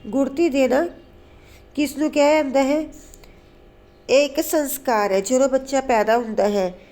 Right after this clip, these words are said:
ਤਾਂ ਉਸ ਨੂੰ ਗੁੜਤੀ ਦਿੱਤੀ ਜਾਂਦੀ ਹੈ, ਮਤਲਬ ਇਹ ਸ਼ਹਿਦ ਚਟਾਇਆ ਜਾਂਦਾ ਹੈ, ਉਸ ਨੂੰ ਕੀ ਕਹਿੰਦੇ ਨੇ? ਗੁੜਤੀ ਦੇਣਾ।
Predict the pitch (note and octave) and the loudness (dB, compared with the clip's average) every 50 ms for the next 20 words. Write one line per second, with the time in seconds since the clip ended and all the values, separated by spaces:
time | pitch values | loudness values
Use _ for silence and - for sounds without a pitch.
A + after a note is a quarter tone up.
0 | - - - - - - - - - C4+ C4+ C4+ C4 C4+ - A#3 A#3+ B3+ C4 B3+ | -20 -20 -20 -20 -20 -20 -6 0 2 4 4 4 2 -2 -6 -4 -2 -2 -2 0
1 | A#3 A#3 A#3 A3+ A#3 C4 C4 B3+ B3 B3+ - B3 A#3+ A3+ G#3+ A3+ A3+ A#3+ A#3 B3 | -2 -2 -4 -2 -4 -4 -4 -4 -4 -6 -4 -2 -2 0 0 0 0 -2 -2 -4
2 | B3+ A#3+ C#4 C4+ - - - C#4+ A3 G3+ G#3 G#3+ G#3+ - C4+ B3 A#3+ A3+ G3+ G3+ | -6 -6 -6 -6 -8 -6 -4 -2 0 0 0 -2 -6 -10 -6 -2 0 2 2 2
3 | G3+ F#3+ F#3+ F#3 F3+ E3 F#3 F#3+ G3+ G#3+ G#3+ - G3+ G3+ G3+ G3+ G3 - G3+ G3 | 2 0 -2 -4 -6 -4 -4 -4 -4 -4 -6 -8 -8 -8 -8 -8 -6 -6 -4 -4
4 | G3 A3+ A3+ D4+ F#4 - A3+ G3+ G#3+ G3+ G#3+ - G#3 G#3+ G3 G3 F3+ D#3 D3+ - | -2 -2 -2 -2 -4 -4 -2 -2 -2 -2 -2 -4 -8 -6 -4 -4 -4 -4 -4 -8